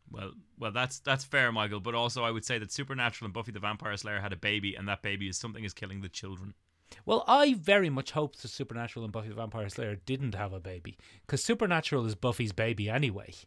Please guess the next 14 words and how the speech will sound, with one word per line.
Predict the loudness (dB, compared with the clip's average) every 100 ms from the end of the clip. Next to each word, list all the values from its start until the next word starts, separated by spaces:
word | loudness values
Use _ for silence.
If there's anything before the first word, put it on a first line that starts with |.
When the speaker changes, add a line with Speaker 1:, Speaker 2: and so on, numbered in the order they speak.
| _ _ _ -12 -10 6
Speaker 1:
Get | 8 10
out | 8 8 6
of |
town. | 4 4 6 4 -2
The | -4
Winchester | 0 0 2 2 2 0
boys | 4 4 4
stand | 2 6 6 4
alone, | 6 6 4 2
Michael. | 0 0 2 6
Speaker 2:
No, | 6
they | 6 8
don't, | 10 10 8 6
Benjamin. | 6 6 6 6